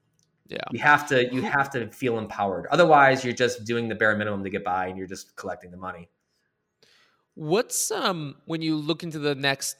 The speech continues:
Speaker 1: two, three years, what's next for Evercast? And for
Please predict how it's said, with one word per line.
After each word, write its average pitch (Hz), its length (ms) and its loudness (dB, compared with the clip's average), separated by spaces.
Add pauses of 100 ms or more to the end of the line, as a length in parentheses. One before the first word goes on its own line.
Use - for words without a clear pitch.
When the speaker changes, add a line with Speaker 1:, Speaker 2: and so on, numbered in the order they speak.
Speaker 1:
two, 151 240 -6
three 139 300 -6
years, 131 540 -6
what's 170 300 -4
next 147 560 -4
for 135 340 -6
Evercast? 127 800 -4
And 127 260 -6
for 147 140 -8